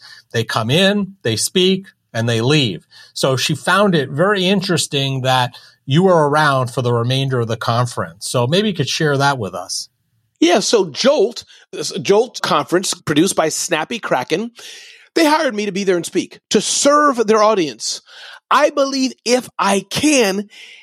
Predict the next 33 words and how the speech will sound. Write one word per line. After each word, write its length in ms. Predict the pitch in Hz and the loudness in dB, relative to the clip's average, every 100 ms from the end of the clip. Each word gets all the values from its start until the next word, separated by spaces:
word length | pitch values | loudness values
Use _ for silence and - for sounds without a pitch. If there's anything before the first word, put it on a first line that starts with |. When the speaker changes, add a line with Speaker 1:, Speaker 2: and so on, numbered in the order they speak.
| _ _ | _ _
Speaker 2:
it's 240 | 254 - | -2 -2
my 220 | 233 247 285 | -2 0 0
obligation 640 | 254 233 233 269 - 208 | 0 0 0 0 -2 -4
to 160 | 226 | -2
serve 540 | 202 - - 254 254 208 | -2 -2 0 0 0 -2
them 200 | 262 254 | -2 0
back. 280 | 294 294 160 | -2 -4 -2
They've 260 | 202 269 | -2 0
invested 520 | 262 170 202 220 220 | -6 -2 -2 -2 -6
in 120 | 190 202 | -4 -2
me. 180 | 247 - | -2 0
I 160 | 214 269 | -2 -2
invest 480 | 254 170 202 - | -8 -4 -4 -2
in 120 | 202 196 | -2 2
them. 260 | 254 175 - - - 139 | 2 2 -4 -12 -12 -2
Just 280 | 277 285 | 0 0
by 120 | - 190 | -2 0
my 180 | 170 | 0
presence, 440 | 165 - 247 175 143 | -2 -2 0 0 0
by 120 | 165 | -2
me 160 | 185 240 | -2 -4
showing 400 | - 233 208 226 | 0 0 2 2
up, 120 | 196 | 2
by 80 | 165 | 2
being 160 | 196 | 2
a 60 | 165 | 0
part 260 | - 233 254 | 0 0 2
of 100 | 269 | -2
it, 120 | 247 - - _ - | -8 -16 -20 _ -6
means 420 | 175 190 190 143 | -2 0 -2 0
that 140 | 160 | 0
I 200 | 143 135 - | 0 -6 -10
care, 640 | - 113 127 123 113 - | -10 -6 -6 -6 -10 -14